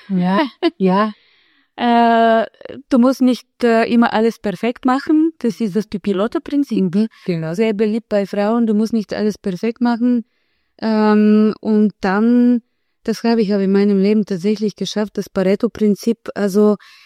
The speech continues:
Speaker 2: äh, unterstütze deine Stärken,
Speaker 1: Mhm.
Speaker 2: mit denen kannst du siebzig Prozent des Erfolges machen und, äh, schau, dass deine Stärken, deine Schwächen nicht zum Stolperstein werden.
Speaker 1: Mhm.
Speaker 2: Aber das perfekte, die perfekte, das perfekte Modell, die perfekte,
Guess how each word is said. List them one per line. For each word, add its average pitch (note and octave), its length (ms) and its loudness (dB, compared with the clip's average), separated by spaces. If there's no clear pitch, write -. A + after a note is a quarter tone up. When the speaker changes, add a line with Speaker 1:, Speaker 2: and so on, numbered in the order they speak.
Speaker 2:
äh, G3 400 2
unterstütze G#3 640 0
deine F#3+ 320 2
Stärken, A#3+ 640 2
Speaker 1:
Mhm. F#3 40 4
Speaker 2:
mit F#3+ 140 2
denen G3+ 280 4
kannst G3+ 260 -4
du F#3+ 60 -2
siebzig F#3 340 -8
Prozent G3+ 440 -4
des - 380 -8
Erfolges G3 640 -2
machen G#3+ 440 4
und, G3 320 2
äh, F#3+ 140 2
schau, G3+ 220 0
dass F#3 180 -4
deine F#3+ 260 2
Stärken, F3+ 680 0
deine F3+ 240 2
Schwächen F#3 380 0
nicht F3+ 160 0
zum F3 120 -4
Stolperstein E3+ 800 -4
werden. E3 320 -6
Speaker 1:
Mhm. F3 80 -20
Speaker 2:
Aber F3 500 0
das - 200 -8
perfekte, G3 800 -2
die F#3 100 -4
perfekte, F#3+ 540 -4
das F#3 80 -8
perfekte F#3 480 -6
Modell, F#3+ 340 0
die G3+ 120 -6
perfekte, - 500 -8